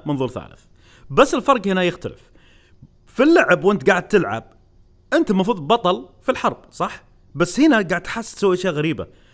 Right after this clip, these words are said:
قاعد تقتل أبرياء، قاعد تسوي أشياء غريبة، قاعد تسوي، يعني، أنت كلاعب تبدأ تشك بنفسك، تقول: "لحظة، يعني، أنا البطل ولا إيش السالفة؟ إيش قاعد يصير؟" لدرجة أن توصل مرحلة اللعبة تقول لك: "ترى هذه لعبة، صح ولا لا؟"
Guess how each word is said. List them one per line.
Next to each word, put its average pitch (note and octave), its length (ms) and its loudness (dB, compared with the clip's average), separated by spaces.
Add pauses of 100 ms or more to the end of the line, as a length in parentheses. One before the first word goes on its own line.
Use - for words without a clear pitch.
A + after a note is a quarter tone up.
(160)
قاعد D3+ 140 0
تقتل - 320 -2
أبرياء، C#3 520 -2 (140)
قاعد D3+ 140 2
تسوي F#3 240 2
أشياء E3+ 180 -2
غريبة، C#3+ 340 -2
قاعد A2+ 160 -8
تسوي، E3 480 -4 (320)
يعني، D3 220 -4
أنت G#3+ 120 -4
كلاعب F3 380 0
تبدأ C#3 200 -6
تشك - 380 -10
بنفسك، D#3 300 -4
تقول: C3 220 -6 (120)
"لحظة، - 240 -12
يعني، A2 160 -12
أنا F#3 100 -2
البطل F3 360 -4
ولا A#2 160 -6
إيش C3 140 -12
السالفة؟ F#2 420 -12 (300)
إيش - 140 -8
قاعد C3 160 -6
يصير؟" A#2 240 -12 (760)
لدرجة F#3 480 4
أن F3+ 160 2
توصل G3 280 2
مرحلة E3 440 -2 (200)
اللعبة F#3 260 0
تقول D#3 280 0
لك: F#3+ 100 0
"ترى A3+ 160 0
هذه A#3+ 200 0
لعبة، D3 260 0
صح D3 200 -8
ولا A#2+ 160 -4
لا؟" A2 240 -8